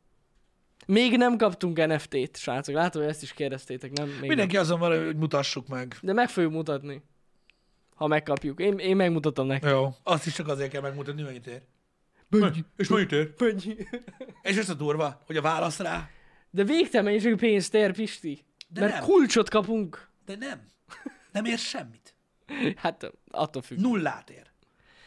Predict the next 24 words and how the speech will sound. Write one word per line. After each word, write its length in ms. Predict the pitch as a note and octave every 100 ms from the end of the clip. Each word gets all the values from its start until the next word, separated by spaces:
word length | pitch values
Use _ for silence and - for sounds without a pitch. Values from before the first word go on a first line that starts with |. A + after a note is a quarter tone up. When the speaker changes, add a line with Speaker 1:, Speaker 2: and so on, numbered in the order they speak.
| - _ _ _
Speaker 2:
Egyetlen 340 | - G#3+ A3+ C#3+
Speaker 1:
Várj 120 | A3+
egy 100 | E3+
Speaker 2:
ott 120 | F3
se 140 | - D#3
Speaker 1:
kicsit. 160 | C#3
Speaker 2:
ér, 100 | C#3+
amennyiért 580 | C#3+ D3 D3+ D3 C#3+ C#3+
árulják. 500 | C3+ D#3 C#3+ G#2 G2+
Speaker 1:
Várj 240 | B2 D3 F#3+
egy 60 |
kicsit. 260 | F#3+ G3 E3+
Speaker 2:
Nem, 100 | F#3+ -
amíg 400 | E3 G3 C4 F3+
nincs 240 | G3+ A3 D#3+
valaki, 500 | D#3+ C#3+ - - - -
Speaker 1:
Igen. 380 | C3+ C#3+ E3 G3+
Speaker 2:
aki 180 | C#3 -
kifizeti 520 | - A#2 B2 A#2+ -
érte, 420 | A#2+ A#2 - E3+ -
addig 180 | D#3
semmit 300 | - - A2
sem 180 | - -
ér. 120 | -